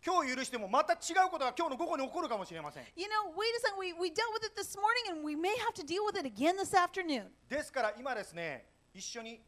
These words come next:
Speaker 1: 祈りの時を持ちながらですね、「神様、本当に今あのことで腹が立ってます。許せません。」もしそういう思いであるならば、ぜひそのことをそのままイエス様に言っていただきたいと思います。
Speaker 2: So, church, let's have a time of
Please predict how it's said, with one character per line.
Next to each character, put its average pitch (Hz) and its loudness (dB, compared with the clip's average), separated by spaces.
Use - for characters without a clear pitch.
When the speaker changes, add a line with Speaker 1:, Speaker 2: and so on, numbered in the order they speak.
Speaker 1:
祈 208 -10
り 269 -10
の 254 -16
時 220 -8
を 202 -4
持 214 -6
ち 220 -18
な 247 -2
が 233 2
ら 226 -2
で 214 -6
す 202 -20
ね、 208 -10
「神 294 -8
様、 262 -6
本 269 -8
当 294 -14
に 302 -16
今 262 -8
あ 269 -4
の 294 -10
こ 285 -16
と 208 -18
で 226 -12
腹 269 -12
が 285 -6
立 269 -8
っ 240 -10
て - -20
ま 226 -12
す。 - -18
許 247 -10
せ 277 -10
ま 269 -6
せ 254 -10
ん。」 - -18
も 302 -4
し 302 -12
そ 330 0
う - 0
い 311 -2
う 302 -2
思 294 0
い 330 -8
で 269 0
あ 214 4
る 202 -6
な 190 -4
ら 175 2
ば、 151 0
ぜ 254 -8
ひ 233 -12
そ 240 -2
の 240 -2
こ 240 -6
と 208 -8
を - -10
そ 190 -16
の 233 -8
ま 226 -8
ま 220 -8
イ 226 -8
エ 226 -10
ス - -14
様 208 -8
に 165 -12
言 185 -12
っ - -20
て - -20
い 208 -18
た 214 -8
だ 196 -8
き - -20
た 165 -6
い 139 -8
と 131 -16
思 113 -16
い 104 -20
ま - -20
す。 - -14
Speaker 2:
So, 349 -4
church, - -6
let's 359 -2
have - -12
a 359 -10
time 320 -10
of 302 -2